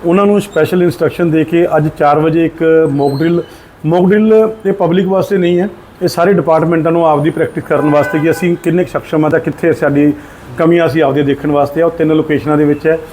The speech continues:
ਮਿੱਤਲ ਮਾਲ ਦੇ ਵਿੱਚ ਹੈ, ਐਨ ਐਫ ਐਲ ਦੇ ਵਿੱਚ ਹੈ ਤੇ ਰੇਲਵੇ ਸਟੇਸ਼ਨ ਦੇ ਵਿੱਚ ਹੈ। ਉੱਥੇ ਸਾਰੇ ਡਿਪਾਰਟਮੈਂਟ ਜਿਵੇਂ ਸਿਵਲ ਡਿਫੈਂਸ ਦੀ ਵੀ ਡਿਊਟੀ ਲੱਗੀ ਹੈ, ਸਾਡੇ ਬਾਰਾਂ ਤੋਂ ਤੇਰਾਂ ਬੰਦਿਆਂ ਦੀ ਇੱਕ, ਇੱਕ ਟੀਮ ਤਿੰਨੇ ਥਾਂ 'ਤੇ ਜਾਏਗੀ,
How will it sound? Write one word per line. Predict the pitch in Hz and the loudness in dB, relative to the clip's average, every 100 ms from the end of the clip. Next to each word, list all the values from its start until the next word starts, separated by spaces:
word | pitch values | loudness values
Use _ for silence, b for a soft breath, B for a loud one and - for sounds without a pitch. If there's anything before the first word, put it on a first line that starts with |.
| B - | B -2
ਮਿੱਤਲ | 135 131 151 | -2 0 0
ਮਾਲ | 156 156 | 2 2
ਦੇ | 156 | 2
ਵਿੱਚ | 156 151 | 0 0
ਹੈ, | 165 143 | 0 0
ਐਨ | 131 | -2
ਐਫ | 135 - | -4 -2
ਐਲ | 151 | 0
ਦੇ | 156 | 0
ਵਿੱਚ | 151 151 | -2 -2
ਹੈ | 175 | 0
ਤੇ | 185 | 2
ਰੇਲਵੇ | 147 123 | 2 2
ਸਟੇਸ਼ਨ | - 135 - 113 | 0 -4 -4 -4
ਦੇ | |
ਵਿੱਚ | 110 - | -4 -8
ਹੈ। | 117 B B B B - - 175 | -14 B B B B -20 -4 -2
ਉੱਥੇ | 175 220 | 0 0
ਸਾਰੇ | 214 180 202 | 2 2 2
ਡਿਪਾਰਟਮੈਂਟ | 175 170 151 165 160 | 2 0 0 0 0
ਜਿਵੇਂ | 165 | -2
ਸਿਵਲ | 160 151 151 | -2 -2 -2
ਡਿਫੈਂਸ | 139 156 | -2 -4
ਦੀ | 156 | -2
ਵੀ | 170 | -2
ਡਿਊਟੀ | 156 160 | -2 0
ਲੱਗੀ | 156 139 156 | 0 0 0
ਹੈ, | |
ਸਾਡੇ | 151 139 147 147 - - B B B - | 0 2 2 2 -2 -12 B B B -2
ਬਾਰਾਂ | 139 143 | 2 2
ਤੋਂ | 156 156 | 0 -2
ਤੇਰਾਂ | 151 143 147 143 | 0 0 0 0
ਬੰਦਿਆਂ | 135 139 143 | 0 0 0
ਦੀ | 139 | 0
ਇੱਕ, | 139 | -2
ਇੱਕ | 139 | -4
ਟੀਮ | 143 143 139 | 0 0 0
ਤਿੰਨੇ | 143 151 | 0 -2
ਥਾਂ | 147 143 | 0 0
'ਤੇ | 131 | 0
ਜਾਏਗੀ, | 131 127 127 139 | 2 2 2 -2